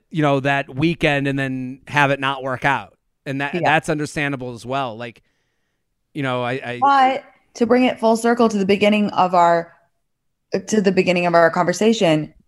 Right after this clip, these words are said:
Speaker 2: she should, it, it, rather know, rather know now, 'cause otherwise
Speaker 1: Yeah.
Speaker 2: she's gonna, otherwise she's gonna build it up in her mind. You know what? No, I would definitely advocate for her doing it sooner rather than later,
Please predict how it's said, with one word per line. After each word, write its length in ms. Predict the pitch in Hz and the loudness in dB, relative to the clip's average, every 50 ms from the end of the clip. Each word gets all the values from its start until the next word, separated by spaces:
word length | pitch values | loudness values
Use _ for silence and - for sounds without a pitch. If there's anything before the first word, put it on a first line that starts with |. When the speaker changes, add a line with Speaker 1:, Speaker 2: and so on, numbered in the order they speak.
| _ - _ _ _ - _ _ _ - - - | _ -20 _ _ _ -20 _ _ _ -20 -14 -12
Speaker 2:
she 200 | - - 233 226 | -4 0 2 4
should, 220 | 190 240 220 190 - - - | 4 4 2 2 -2 0 0
it, 240 | 165 - - - _ | 0 0 0 -2 _
it, 160 | - 156 - _ _ | -10 -10 -10 _ _
rather 600 | 190 190 180 180 180 196 190 196 202 220 214 202 | -8 -8 -6 0 2 4 4 4 4 2 0 0
know, 360 | 180 165 170 165 - - - - _ _ | 2 2 4 4 2 2 -2 -8 _ _
rather 320 | - 180 180 185 190 202 196 | 2 4 4 4 4 4 2
know 180 | 190 175 170 | 4 4 2
now, 320 | 165 160 151 147 110 78 - | 2 4 4 4 2 2 0
'cause 140 | - 196 | -2 0
otherwise 380 | 180 - - 208 214 220 220 220 | 0 2 2 4 4 4 4 2
Speaker 1:
Yeah. 60 | 214 | 2
Speaker 2:
she's 140 | 247 226 220 | 0 0 0
gonna, 220 | - 214 202 190 - _ _ _ _ - - _ | 2 0 0 0 -2 _ _ _ _ -20 -6 _
otherwise 320 | - 220 226 233 247 254 254 | 2 2 4 4 2 2 2
she's 140 | - 247 220 | -2 -4 0
gonna 160 | 269 254 240 | 0 0 2
build 300 | 185 185 185 214 220 233 | 2 2 2 2 2 2
it 60 | 262 | 2
up 120 | 240 233 | 2 2
in 60 | 240 240 | 2 2
her 120 | 233 220 | 2 2
mind. 400 | 196 180 175 170 165 165 165 - - | 4 4 4 4 2 0 -2 -6 -4
You 100 | - 196 | -2 0
know 140 | 214 220 220 | 2 4 6
what? 160 | 214 208 - | 6 4 4
No, 100 | 190 180 | 4 2
I 100 | 170 165 165 | 2 2 2
would 100 | 175 - | 0 0
definitely 260 | 196 196 202 240 - | 0 2 2 2 2
advocate 420 | - 175 170 175 170 - 175 156 - | 2 2 2 2 0 0 -2 -2 -2
for 80 | 156 | 0
her 120 | 165 165 156 | 0 0 0
doing 180 | 156 156 156 | 2 0 0
it 120 | 156 - - | -2 -2 -2
sooner 220 | - 180 165 160 | -4 -2 0 4
rather 200 | 156 151 151 147 | 4 4 4 4
than 100 | 143 143 | 4 2
later, 280 | 135 127 101 95 - | 2 2 0 -2 -4